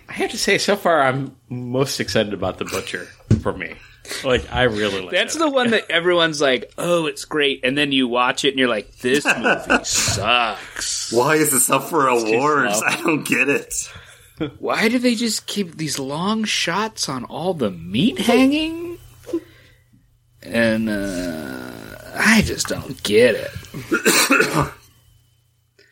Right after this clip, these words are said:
Speaker 3: All right.
Speaker 2: And those, those cars are not from the right time period.
Speaker 1: <laughs> The thing is,
Speaker 2: There was
Speaker 1: Chris
Speaker 2: a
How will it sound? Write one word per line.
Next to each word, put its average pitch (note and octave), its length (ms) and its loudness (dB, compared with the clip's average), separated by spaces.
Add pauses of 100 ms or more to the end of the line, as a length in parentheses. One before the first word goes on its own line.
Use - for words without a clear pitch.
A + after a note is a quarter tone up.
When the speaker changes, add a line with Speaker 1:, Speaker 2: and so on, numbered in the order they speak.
(880)
Speaker 3:
All G#2 140 -4
right. A#2+ 360 2
Speaker 2:
And A#2 120 -2
those, G#3 280 0 (140)
those A3 180 2
cars D#3 400 2
are G2 120 0
not A2+ 340 -2
from G2+ 300 -4
the G2 100 -6
right A2 260 0
time G#2+ 360 -2
period. E2 580 -8 (960)
Speaker 1:
<laughs> D3 540 -2 (800)
The D#3+ 60 0
thing F#3+ 300 0
is, E3+ 100 2
Speaker 2:
There A4+ 80 2
was B4 220 2
Speaker 1:
Chris A#4 140 2
Speaker 2:
a - 40 -4